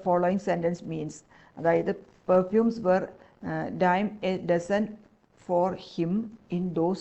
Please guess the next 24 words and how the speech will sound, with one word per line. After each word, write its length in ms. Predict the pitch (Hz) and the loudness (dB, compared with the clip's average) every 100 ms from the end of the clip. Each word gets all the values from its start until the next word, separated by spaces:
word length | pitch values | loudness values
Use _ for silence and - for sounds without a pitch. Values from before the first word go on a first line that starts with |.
| - | -4
days." 180 | 143 - - | -4 -4 -8
അത് 160 | 170 165 | -6 -4
ബി 240 | 156 165 | -4 0
ആണ്, 180 | 185 170 175 | 0 -2 -2
plenty 400 | 175 165 165 196 170 | -2 -2 -2 -2 -2
and 80 | 170 165 | -2 -2
common 280 | 147 160 | -2 -2
എന്നുള്ളത്. 400 | 147 135 123 113 - - - - - | -6 -6 -8 -10 -14 -20 -20 -20 -8
ഇനി 120 | 180 | -2
അറുപത്തെട്ട്, 420 | 170 175 175 175 - | 2 2 2 0 0
"I 240 | 180 208 | 2 2
bank 360 | 185 185 196 202 | 4 2 2 0
on 180 | 180 175 | 0 0
your 240 | 170 170 160 | 0 -2 -2
word." 240 | 165 160 - - _ _ - 185 | -2 -2 -6 -16 _ _ -8 -2
The 180 | 175 - | -2 0
phrasal 380 | 190 185 202 220 | 2 2 2 2
verb 240 | 190 175 180 | 2 2 0
in 200 | 180 170 | -2 -2
italic. 320 | 165 156 151 - _ _ _ - | -2 -2 -6 -12 _ _ _ -4
സി 160 | 208 185 | 2 2
ആണ്, 200 | 170 175 | 2 -2
"bases 840 | 180 185 196 - - - 214 226 - - | 0 0 -2 -8 -16 -4 -2 -2 -4 -2
one's 380 | 170 170 196 208 | 2 2 2 -4